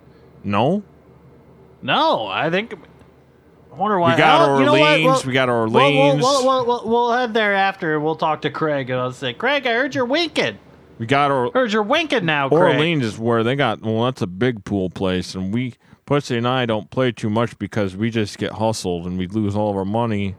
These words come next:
Speaker 2: Well, I got shit hands. It's a medical condition. The doctor said, "You got shit hands." And I said, "I got shit hands." He goes, "You got shit hands."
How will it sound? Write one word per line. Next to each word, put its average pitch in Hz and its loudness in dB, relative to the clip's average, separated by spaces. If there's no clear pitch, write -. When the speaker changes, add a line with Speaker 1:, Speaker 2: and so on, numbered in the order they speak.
Speaker 2:
Well, 202 0
I 196 0
got 175 0
shit 165 0
hands. 127 -2
It's 127 -6
a 135 0
medical 131 -2
condition. 117 -4
The 113 -4
doctor 117 -4
said, 110 -4
"You 110 -8
got 131 0
shit 170 0
hands." 101 -10
And 113 -2
I 110 -2
said, 117 -2
"I 120 0
got 123 -2
shit 202 -2
hands." 226 0
He 160 -4
goes, 135 -2
"You 135 -2
got 170 0
shit 180 -2
hands." 107 -6